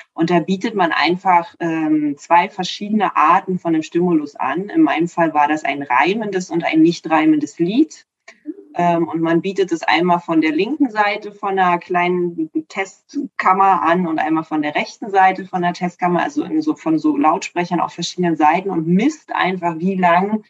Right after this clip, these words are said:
dreht das Kind seinen Kopf zum einen Stimulus und zum anderen Stimulus, weil man aus dieser,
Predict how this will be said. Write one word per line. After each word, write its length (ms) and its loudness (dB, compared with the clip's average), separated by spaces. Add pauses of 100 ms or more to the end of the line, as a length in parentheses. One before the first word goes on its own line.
(260)
dreht 340 2
das 200 -4
Kind 400 -4
seinen 260 2
Kopf 400 -2
zum 240 -2
einen 280 0
Stimulus 540 -2
und 140 -4
zum 160 0
anderen 340 0
Stimulus, 500 -4
weil 120 0
man 160 0
aus 180 -8
dieser, 480 2